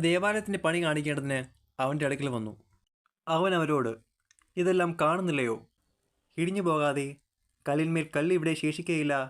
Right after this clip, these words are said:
എന്ന് ഞാൻ സത്യമായിട്ട് നിങ്ങളോട് പറയുന്നു" എന്ന് പറഞ്ഞു. അപ്പോൾ ദേവാലയത്തിൻ്റെ കാര്യമാണ്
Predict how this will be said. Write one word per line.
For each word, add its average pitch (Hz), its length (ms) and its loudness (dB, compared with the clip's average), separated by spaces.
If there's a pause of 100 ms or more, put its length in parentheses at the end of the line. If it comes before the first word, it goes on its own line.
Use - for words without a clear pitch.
(180)
എന്ന് 139 200 -4
ഞാൻ 139 140 -2
സത്യമായിട്ട് 156 540 -2
നിങ്ങളോട് 131 260 -2
പറയുന്നു" 113 360 -4 (120)
എന്ന് 147 220 -4
പറഞ്ഞു. 131 320 -2 (840)
അപ്പോൾ 170 280 0
ദേവാലയത്തിൻ്റെ 185 580 0
കാര്യമാണ് 143 460 0